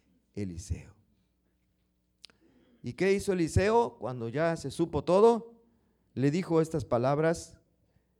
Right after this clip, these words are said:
Segundo de Reyes cinco veintisiete, le dijo: "La lepra de Naamán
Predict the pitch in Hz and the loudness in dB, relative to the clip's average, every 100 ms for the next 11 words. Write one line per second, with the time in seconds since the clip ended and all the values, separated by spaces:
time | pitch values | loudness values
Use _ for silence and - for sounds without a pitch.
0 | _ _ _ - 131 160 160 135 165 160 | _ _ _ -4 -2 4 4 4 2 2
1 | - 160 165 143 123 107 113 - 160 160 | -2 -4 -4 -4 -6 -6 -8 -2 -2 0
2 | 175 180 - _ _ _ 101 120 139 143 | -4 -4 -10 _ _ _ -10 -8 -4 -4
3 | - 135 127 156 208 - 170 147 139 135 | -2 0 0 0 -2 0 0 0 -2 -4
4 | 180 226 247 | -2 -2 -4